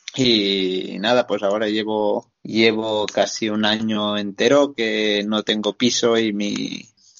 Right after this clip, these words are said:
mi principal ubicación es en la furgoneta. Y la verdad, pues, es que me ha permitido hacer bonitos viajes y, y vivir sobre todo, pues eso, más, más cerca de la naturaleza, que es lo que me gusta, viviendo de una manera que me gusta mucho.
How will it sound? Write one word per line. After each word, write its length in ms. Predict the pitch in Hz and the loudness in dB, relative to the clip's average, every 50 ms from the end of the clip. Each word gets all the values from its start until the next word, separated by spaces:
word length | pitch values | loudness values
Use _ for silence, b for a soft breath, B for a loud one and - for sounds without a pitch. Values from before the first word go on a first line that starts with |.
| b - _ | b -14 _
mi 160 | - 113 110 | -2 -2 -2
principal 460 | - - 110 104 - 104 95 110 107 107 | -2 -2 -4 -2 -2 0 2 2 2 2
ubicación 500 | 104 98 - 101 98 - 120 113 104 98 | 0 0 0 -2 0 2 2 2 2 2
es 140 | 98 95 | -2 -4
en 80 | 107 98 | -2 -2
la 100 | 98 98 | -2 -2
furgoneta. 640 | - 104 101 98 98 101 113 - - 160 180 190 - - B B B B B B B B _ _ | -2 -2 -2 0 0 0 0 2 2 2 2 0 -6 -10 B B B B B B B B _ _
Y 400 | - 131 123 113 107 104 98 95 | 0 2 4 4 4 4 4 2
la 100 | 98 98 | 2 0
verdad, 340 | 95 95 98 98 98 98 98 98 | 0 0 0 2 2 2 2 2
pues, 200 | 110 113 107 107 | 0 -2 -2 -4
es 100 | 98 - | -8 -6
que 100 | - 95 | -4 -2
me 120 | 95 92 | -2 -2
ha 40 | 95 | 0
permitido 1000 | - 104 107 104 101 98 - 101 101 104 101 101 101 98 95 90 90 92 98 - _ - _ _ - | 0 0 0 0 -2 -4 -2 -2 0 2 4 4 4 4 2 0 -2 -4 -6 -8 _ -20 _ _ -4
hacer 400 | 117 117 110 - 113 107 104 104 | -2 -2 0 0 0 0 0 0
bonitos 460 | 104 113 107 107 101 - 113 101 - | 0 0 0 0 0 0 0 0 0
viajes 580 | 110 107 107 107 - - 151 160 160 151 131 117 | 0 2 2 2 2 2 4 4 4 4 2 0
y, 560 | 117 110 107 104 101 98 101 101 101 104 - _ B B B B B - | 0 0 0 0 0 0 -2 -2 -4 -6 -10 _ B B B B B -4
y 160 | - 110 110 | -2 0 0
vivir 240 | 104 104 113 117 113 | 2 4 2 2 2
sobre 300 | - - 117 117 117 113 | 2 2 4 4 4 4
todo, 260 | 117 123 123 131 127 | 4 4 4 4 2
pues 200 | - - - 113 | 2 -2 -2 -2
eso, 240 | 113 - - 107 107 | -4 -4 -4 -2 -2
más, 400 | 107 104 104 104 104 - - - | 0 0 2 2 0 -2 -4 -4
más 220 | - 110 113 107 - | 0 0 0 0 2
cerca 240 | 120 113 101 117 | 0 0 2 2
de 80 | 113 110 | 2 2
la 60 | 110 | 2
naturaleza, 600 | 110 107 - - 110 113 127 143 143 - 170 160 | 0 -2 -2 -2 0 2 2 2 2 0 -2 -2
que 80 | 143 120 | 0 -2
es 80 | 110 | -2
lo 80 | 113 110 | -2 -2
que 100 | 104 110 | -2 -2
me 160 | 107 107 104 104 | -2 -2 0 2
gusta, 460 | 127 135 135 - - 165 175 185 - _ _ B B B B B B B B B B | 0 0 2 2 0 0 0 -2 -6 _ _ B B B B B B B B B B
viviendo 380 | - - 110 120 123 120 117 110 | -2 2 4 4 4 4 4 2
de 60 | 107 | 0
una 100 | 104 104 | 0 2
manera 240 | 101 104 104 101 101 | 2 4 4 2 2
que 80 | - | 0
me 80 | 98 98 | -2 -4
gusta 240 | 101 101 - 101 101 | -4 -4 -4 -4 -4
mucho. 320 | 110 107 - - - - | -4 -4 -4 -6 -6 -8